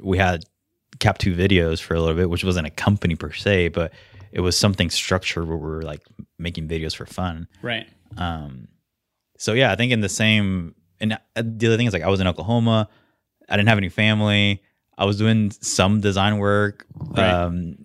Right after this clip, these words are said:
Speaker 1: I was still going to college. It was just kinda like a weird time for me. And I was like,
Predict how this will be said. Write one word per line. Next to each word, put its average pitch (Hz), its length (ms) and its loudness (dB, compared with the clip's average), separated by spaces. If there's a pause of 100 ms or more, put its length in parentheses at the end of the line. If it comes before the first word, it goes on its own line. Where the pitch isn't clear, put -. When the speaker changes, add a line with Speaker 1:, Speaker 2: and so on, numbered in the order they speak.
(300)
Speaker 1:
I 95 80 -2
was 95 120 0
still 110 180 0
going 110 120 2
to 104 60 -2
college. 98 320 2
It 98 100 -2
was 117 140 2
just 120 160 -6
kinda 113 160 0
like 101 140 2
a 92 80 2
weird 92 340 2
time 92 280 0
for - 120 -12
me. 95 160 4
And 92 80 6
I 85 160 0
was 82 120 -2
like, 80 260 -6